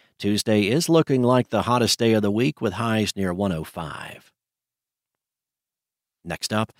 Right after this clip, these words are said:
a woman was killed and four others were injured in a shooting Sunday morning in South Dallas. At about five A M, officers were dispatched to the three thousand block of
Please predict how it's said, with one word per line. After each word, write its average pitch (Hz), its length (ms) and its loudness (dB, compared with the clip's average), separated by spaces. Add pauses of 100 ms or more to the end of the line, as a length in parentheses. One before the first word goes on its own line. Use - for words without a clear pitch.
(720)
a - 80 -2
woman 180 320 8
was - 140 4
killed 151 440 6
and 127 340 0
four 160 300 6
others 143 380 6
were 110 160 0
injured 160 520 4
in 95 140 -10
a 87 180 -6
shooting 107 440 2
Sunday 107 400 4
morning 113 340 4
in 101 100 2
South 123 360 0
Dallas. 95 440 -4 (480)
At 95 80 0
about 110 240 2
five 123 340 2
A 110 180 4
M, 110 140 4
officers 107 560 2
were 90 80 -4
dispatched 107 720 -2
to 104 160 -4
the 92 240 -2
three 139 240 -4
thousand 104 540 2
block 101 360 0
of 90 160 -4